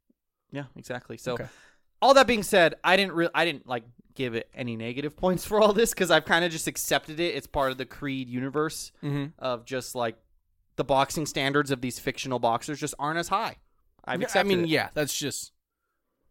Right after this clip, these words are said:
Speaker 2: a hundred percent.
Speaker 1: It is what it is, you know? Um,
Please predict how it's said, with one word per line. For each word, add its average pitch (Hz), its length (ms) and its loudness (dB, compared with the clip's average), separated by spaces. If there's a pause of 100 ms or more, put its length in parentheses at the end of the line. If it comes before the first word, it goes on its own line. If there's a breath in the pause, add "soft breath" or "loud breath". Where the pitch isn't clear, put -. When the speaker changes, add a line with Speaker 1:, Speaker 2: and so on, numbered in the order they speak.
(680)
Speaker 2:
a 151 80 -6
hundred 180 160 2
percent. 135 340 -4 (260)
Speaker 1:
It 127 120 -12
is 147 140 -6
what 170 100 -6
it 180 60 -8
is, 165 180 -6
you 120 60 -10
know? - 840 -12
Um, 120 600 -2